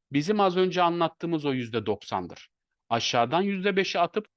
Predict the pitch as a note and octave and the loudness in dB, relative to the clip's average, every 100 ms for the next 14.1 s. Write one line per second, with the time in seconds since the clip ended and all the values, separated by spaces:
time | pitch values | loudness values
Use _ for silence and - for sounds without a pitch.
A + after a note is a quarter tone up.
0 | _ _ - B2 C3 C3 F3 F#3 D#3+ C#3+ | _ _ -10 -2 0 2 2 0 -2 -2
1 | C3+ B2 - A#2+ - D#3+ A3 D3+ D3+ D3 | -2 -4 -6 -4 0 0 0 0 2 4
2 | C#3+ D3+ D3+ D#3+ D#3 B2 B2 A2+ - G#2 | 2 0 -4 -4 -8 -6 -2 -2 -2 -8
3 | F2+ - G#2 - D#3 F#3 - _ _ _ | -6 -2 -2 -2 0 0 -2 _ _ _
4 | A#2+ C3 F3 F3+ F3+ F3 - _ _ _ | -2 0 2 2 2 0 -4 _ _ _
5 | A#2+ B2 C#3 F3 G3 F3 C#3+ C3 - G#2+ | -4 0 2 2 2 2 2 0 -4 -6
6 | - B2 F3+ D#3+ C#3+ - A2+ A#2 A#2 G#3 | -4 -2 0 0 -2 -4 -6 -2 0 0
7 | F#3+ E3 - D#3 D#3 - F3 G3+ F3 - | 0 -2 -2 -4 -4 -2 -2 -2 -4 -4
8 | B3 _ _ _ F#3 E3+ E3+ F#3 G3 D#3+ | -10 _ _ _ -4 0 2 4 2 0
9 | D#3 D3+ D3+ - D3 C#3+ C#3+ G3 C#3 D#3+ | 0 0 -2 -2 -2 -2 -4 -8 -4 -2
10 | C#3 C3+ D#3 B2+ B2+ C3 - B2+ D3+ C3 | 0 0 4 4 2 -8 -12 -6 -4 -2
11 | B2 G2+ G#2+ F#3+ _ _ B2+ - G#2 C#3 | -2 0 -2 -4 _ _ -8 -4 -2 0
12 | G#2 F2+ E2+ E2 D#2 D2 - - - - | 0 -4 -6 -8 -8 -14 -18 -20 -12 -2
13 | D3 C3 F#3+ G#3 E3+ C#3+ A#2 A2 G2 - | -2 0 -2 -2 -2 0 -2 -2 -8 -8
14 | A3 | -10